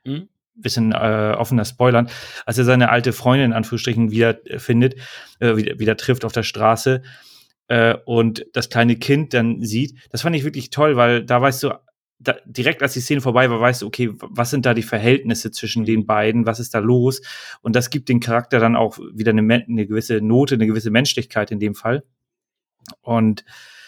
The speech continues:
Speaker 2: das fand ich wirklich, äh, hier dann sehr, sehr passend. Und ich finde vor allem die, ähm, bei Departed hast du so einen extremen Männercast und du hast eine Frau.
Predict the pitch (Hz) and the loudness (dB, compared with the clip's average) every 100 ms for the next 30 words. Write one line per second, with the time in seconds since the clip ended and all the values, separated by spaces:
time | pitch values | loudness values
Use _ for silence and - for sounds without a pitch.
0 | - _ - - 143 131 131 123 131 123 | -20 _ -6 0 2 2 0 -2 2 0
1 | - - - - 120 117 117 - - - | -2 -12 -8 -2 2 4 2 0 -8 -4
2 | 120 120 117 117 - _ _ _ - 110 | 0 2 2 0 -4 _ _ _ -8 0
3 | 120 120 117 - 143 - 139 - - - | 2 2 0 -2 -2 -2 -4 -4 -16 -20
4 | - - - _ _ _ 123 123 135 143 | -20 -20 -20 _ _ _ -2 0 2 0
5 | 147 147 117 135 147 147 - _ _ _ | 0 -2 2 2 2 -2 -8 _ _ _
6 | _ _ - 123 123 123 120 120 - 117 | _ _ -2 2 4 4 2 0 -2 2
7 | 113 113 117 110 - _ _ _ _ _ | 2 4 2 0 -4 _ _ _ _ _
8 | _ _ _ _ _ _ _ _ - 120 | _ _ _ _ _ _ _ _ -2 -2
9 | 123 123 143 156 123 127 147 135 143 139 | 0 2 2 2 -4 -6 -4 -2 -2 -2
10 | - - - - 151 165 180 170 170 170 | -6 -10 -10 -6 -4 -2 -2 -2 -2 -4
11 | 160 _ - 127 143 156 131 - 117 120 | -8 _ -4 0 2 2 0 0 2 2
12 | 131 123 131 120 - 131 139 156 147 123 | 2 -2 -2 -4 -4 -2 0 0 -2 -4
13 | - 131 131 113 107 | -2 2 4 4 0